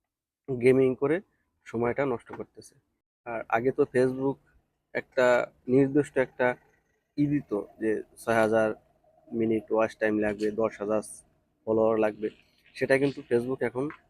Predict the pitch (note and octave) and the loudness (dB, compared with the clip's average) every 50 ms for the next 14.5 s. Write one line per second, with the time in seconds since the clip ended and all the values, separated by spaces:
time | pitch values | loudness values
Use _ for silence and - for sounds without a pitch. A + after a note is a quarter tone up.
0 | _ A2 B2 C#3 C#3 - - - G#2 G#2 - - - _ _ _ _ _ _ _ | _ -2 -2 -2 -2 -2 -6 -8 -8 -8 -8 -12 -18 _ _ _ _ _ _ _
1 | _ _ _ _ _ - A#2 - C3 B2+ C3 B2+ C3 C3+ C3+ B2+ - - _ _ | _ _ _ _ _ -10 -4 -2 -2 -2 -2 0 0 0 0 0 -2 -4 _ _
2 | _ _ - B2+ A#2 C3+ C#3 - _ _ _ - B2+ B2+ C3 - - C3+ C3 C3+ | _ _ -16 -4 -2 -2 -2 -2 _ _ _ -4 -4 -4 -4 -2 -2 0 2 2
3 | C3+ C3 B2 A#2+ A#2+ A2+ B2 A#2+ A#2 - - _ _ _ _ _ A2 G#2 G#2 A#2 | 2 0 0 -2 -4 -2 -2 -2 -2 -4 -8 _ _ _ _ _ -6 -2 0 2
4 | A#2+ A#2 A2+ A2 A2+ - A#2 A2 - - - A#2 - - A#2+ A2+ A#2 A#2 A#2+ B2 | 2 2 2 0 0 0 -2 -4 -4 -4 -10 -12 -6 -6 -4 -4 -2 -4 -4 -6
5 | C3 - _ _ _ _ _ _ _ _ _ _ _ _ _ _ _ _ _ _ | -8 -14 _ _ _ _ _ _ _ _ _ _ _ _ _ _ _ _ _ _
6 | _ _ - - - - A2 A2 A2 A2 G#2+ G#2+ - _ _ _ _ _ _ _ | _ _ -14 -14 -12 -8 -6 -6 -6 -6 -8 -12 -18 _ _ _ _ _ _ _
7 | _ _ _ _ _ - - - _ - B2 B2 B2 A#2+ A#2+ A#2+ A#2 A#2 B2 A#2+ | _ _ _ _ _ -20 -20 -14 _ 4 6 6 8 6 4 2 0 0 0 2
8 | A#2+ A#2 A2+ - B2 A#2+ A#2 A2+ G#2+ G#2+ - A2+ A2 A2 G#2+ - _ _ _ _ | 2 2 2 0 -2 0 0 0 0 -2 -2 -4 -2 -2 -4 -6 _ _ _ _
9 | _ _ B2+ A#2 A#2+ A#2+ A2+ A2+ - A#2+ A2 - - A2 A2+ A2+ A2+ G#2+ - _ | _ _ 0 2 4 4 2 2 -2 -4 -6 -4 -4 -2 -2 -2 -4 -6 -8 _
10 | _ - A#2+ C3+ B2 - - C3 - _ C3 B2 B2+ B2+ C3+ C#3 - - _ _ | _ -4 -2 -2 -2 -2 -6 -14 -8 _ -2 -2 0 0 0 -2 -4 -8 _ _
11 | _ _ _ _ _ _ _ _ _ _ A#2+ A#2 G#2 B2 A2+ - - C3 A#2+ C3 | _ _ _ _ _ _ _ _ _ _ -6 -4 -2 -4 -6 -4 -6 -4 -4 -4
12 | C3+ C#3 E3 F3+ E3 C3+ A#2 - - C3 C#3+ F3+ F#3+ _ _ _ _ _ _ _ | -4 -4 -4 -4 -4 -4 -6 -6 -2 -4 -4 -4 -6 _ _ _ _ _ _ _
13 | _ _ _ A#2 A2+ A2+ A2+ A#2+ B2 - _ - A#2 A#2 B2 A2+ A2+ A2+ A#2 A#2 | _ _ _ -4 -2 -2 -4 -8 -10 -10 _ -10 -6 -6 -4 -2 -2 -2 -2 -2
14 | A2 A#2 A2+ A2 A2+ A2 - C3+ C#3+ E3 | -2 -2 -2 0 -2 -4 -2 -2 -4 -4